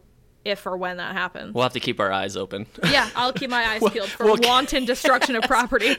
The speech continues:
Speaker 2: <laughs> We'll count, we'll count all of the destruction of property. <laughs>
Speaker 1: It'll be great.
Speaker 2: Yes. Um, all right, cool. Well, this, this was great.
Speaker 1: Yay.
Speaker 2: I, I love talking about Buffy.
Speaker 1: Me too.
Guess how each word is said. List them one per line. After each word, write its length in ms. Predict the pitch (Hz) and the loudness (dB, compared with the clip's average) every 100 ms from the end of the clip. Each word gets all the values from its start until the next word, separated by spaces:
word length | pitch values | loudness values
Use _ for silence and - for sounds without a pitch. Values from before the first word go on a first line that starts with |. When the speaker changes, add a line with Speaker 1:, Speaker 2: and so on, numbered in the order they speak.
| - | -2
Speaker 2:
<laughs> 160 | - - | -6 -2
We'll 120 | 359 | 0
count, 440 | - 277 226 208 - 359 240 | 4 4 6 4 0 -4 0
we'll 120 | 226 | 2
count 360 | 226 254 220 - | 4 2 2 2
all 220 | 170 165 165 | 4 4 2
of 100 | 147 | 0
the 80 | |
destruction 520 | 156 156 - 151 - 139 | -2 0 2 0 0 -2
of 120 | 127 | -2
property. 480 | 123 120 - - - | -2 -2 -2 -2 -2
<laughs> 1300 | - 285 - 302 - - 320 - 320 - - - - | -2 -4 -4 -4 -4 -6 -8 -6 -8 -8 -18 -10 -4
Speaker 1:
It'll 140 | 285 | -2
be 80 | 269 | -4
great. 420 | 208 226 196 - - | -6 -6 -6 -8 -6
Speaker 2:
Yes. 520 | 139 123 78 - - - - - - - _ | 0 0 -2 -8 -18 -20 -20 -20 -20 -20 _
Um, 420 | 135 147 151 151 156 | -2 0 0 0 -2
all 120 | 202 | -2
right, 200 | 370 294 | -2 -4
cool. 280 | 220 381 131 | -4 -2 -2
Well, 140 | 135 | -2
this, 260 | 151 - - | -4 -8 -10
this 220 | - - | -10 -10
was 120 | - | -12
great. 480 | - 131 202 - - - - - _ 440 640 | -6 -4 -2 -4 -10 -20 -20 -20 _ -12 -6
Speaker 1:
Yay. 640 | 131 147 - 160 156 - - | -2 0 -2 -2 -6 -10 -8
Speaker 2:
I, 160 | 139 | -6
I 20 | 143 | -4
love 280 | 120 117 123 | -4 -6 -6
talking 340 | - 170 107 | -10 -8 -10
about 260 | 104 - - | -8 -10 -10
Buffy. 400 | - - - 131 | -10 -12 -18 -12
Speaker 1:
Me 220 | 220 254 | -6 -6
too. 340 | 254 196 147 | -4 -6 -8